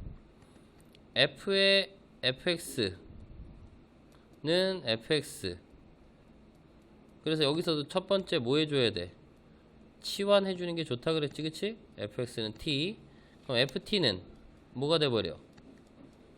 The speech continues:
T가 될 거야, 얘들아, 그치? 그러면 이게 Y는 T.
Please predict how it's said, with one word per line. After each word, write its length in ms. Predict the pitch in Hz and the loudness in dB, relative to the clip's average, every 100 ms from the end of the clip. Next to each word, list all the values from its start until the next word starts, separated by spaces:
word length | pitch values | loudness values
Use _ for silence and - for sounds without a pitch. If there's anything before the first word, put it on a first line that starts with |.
| - - - | -20 -20 -8
T가 300 | - 156 165 | -4 2 2
될 200 | 113 - | 0 -2
거야, 160 | 104 | -2
얘들아, 240 | 87 87 101 | -2 -4 -6
그치? 340 | 131 165 170 - - - - - - - - - - - - - - - - - | -6 -6 -8 -12 -20 -20 -20 -20 -20 -20 -20 -20 -20 -20 -20 -20 -20 -20 -20 -10
그러면 640 | - 165 160 160 151 113 90 | 0 4 6 6 6 4 2
이게 460 | 127 165 196 196 190 | -2 2 4 6 6
Y는 960 | 120 104 123 160 165 165 165 160 - | 4 4 4 2 0 2 2 0 -2
T. 380 | - - 190 131 | 2 4 4 2